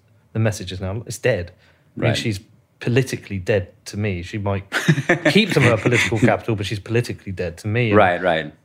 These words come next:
Speaker 1: and there's, there's people I've met in, in the Bitcoin world. I like them 'cause of Bitcoin. I like Cynthia Lummis, and I like,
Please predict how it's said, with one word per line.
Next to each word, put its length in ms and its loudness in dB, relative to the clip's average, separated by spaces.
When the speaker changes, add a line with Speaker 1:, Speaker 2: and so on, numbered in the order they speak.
Speaker 1:
and 160 4
there's, 140 2
there's 180 -2
people 240 6
I've 200 4
met 380 4
in, 200 -4
in 140 0
the 60 0
Bitcoin 360 2
world. 160 2
I 60 2
like 200 2
them 100 -6
'cause 120 -8
of 80 -8
Bitcoin. 320 -4
I 40 -2
like 180 -2
Cynthia 300 -6
Lummis, 420 -6
and 100 -8
I 60 -6
like, 380 -6